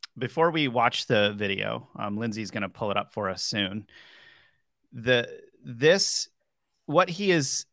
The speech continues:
saying or what he is proposing is that some of the things that have sent really smart people on a wild goose chase is translation.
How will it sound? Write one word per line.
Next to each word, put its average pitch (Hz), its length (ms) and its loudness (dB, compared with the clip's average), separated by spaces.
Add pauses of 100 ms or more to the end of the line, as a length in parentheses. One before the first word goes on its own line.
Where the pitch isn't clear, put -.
saying 123 600 6
or 107 100 0
what 120 180 4
he 127 180 4
is - 320 -2 (100)
proposing 107 680 0
is 104 220 -6
that 104 360 2 (560)
some 156 340 4
of 185 140 2
the 165 100 2
things 113 540 2
that 110 240 0
have 113 200 2
sent - 680 0 (920)
really 143 380 4
smart 131 400 4
people 110 440 0
on 117 120 2
a 107 80 4
wild 107 540 4
goose 117 260 -2
chase 101 460 0
is 117 400 0 (440)
translation. 110 720 0